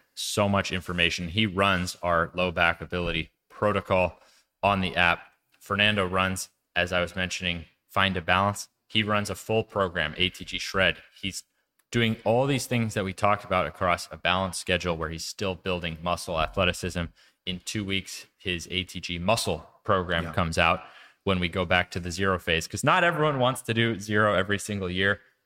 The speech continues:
Speaker 1: Brendan and I like to do zero. Um, Fernando will go on to A T G muscle and check out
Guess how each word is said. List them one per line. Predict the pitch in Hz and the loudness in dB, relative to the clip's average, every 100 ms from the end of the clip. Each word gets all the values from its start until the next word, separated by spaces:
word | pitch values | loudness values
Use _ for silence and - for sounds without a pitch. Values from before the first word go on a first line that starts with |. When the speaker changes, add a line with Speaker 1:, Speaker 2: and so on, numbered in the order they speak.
| - | 0
Speaker 1:
Brendan | 104 113 107 | 2 4 4
and | 101 | 4
I | |
like | 95 98 - | 4 2 0
to | 95 | -2
do | 98 95 - | 0 0 -4
zero. | - 98 95 90 - _ _ _ 90 | -4 2 4 2 0 _ _ _ -2
Um, | 85 80 76 - _ _ | 0 0 -2 -14 _ _
Fernando | 98 92 90 85 | -2 0 0 -2
will | 87 - | -8 -4
go | 98 85 | 0 2
on | 87 87 | 2 0
to | 90 | 0
A | 85 | 0
T | - 85 | -2 -6
G | 85 82 | -4 0
muscle | 85 - 82 | 0 0 -2
and | 90 | -4
check | - 127 135 | 0 0 4
out | 104 101 | 2 2